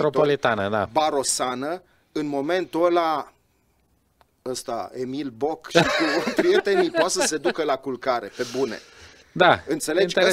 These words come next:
Speaker 2: Ăsta ar fi un plan mare, dar pentru asta îți trebuie politicieni cu anvergură în Timișoara și cu cojones. Și nu sunt. Asta e părerea mea.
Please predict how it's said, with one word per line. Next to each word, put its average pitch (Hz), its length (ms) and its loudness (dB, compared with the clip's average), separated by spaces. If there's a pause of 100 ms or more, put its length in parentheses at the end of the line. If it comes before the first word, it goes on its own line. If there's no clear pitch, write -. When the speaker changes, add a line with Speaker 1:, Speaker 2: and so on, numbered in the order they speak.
Speaker 2:
Ăsta 247 80 6
ar 233 100 0
fi 220 120 -4
un 208 100 2
plan 165 320 0
mare, 123 240 -2
dar 180 440 2
pentru 185 280 -4
asta 226 200 -6
îți 190 140 -4
trebuie 202 220 -2
politicieni 170 680 -6
cu 165 100 -8
anvergură 139 680 -4
în 175 180 2
Timișoara 139 680 -2
și 165 160 -10
cu - 120 -2
cojones. 131 640 -2 (200)
Și - 180 -6
nu 143 180 -2
sunt. - 440 -8 (280)
Asta 175 240 0
e 160 40 2
părerea 165 360 -2
mea. 143 100 2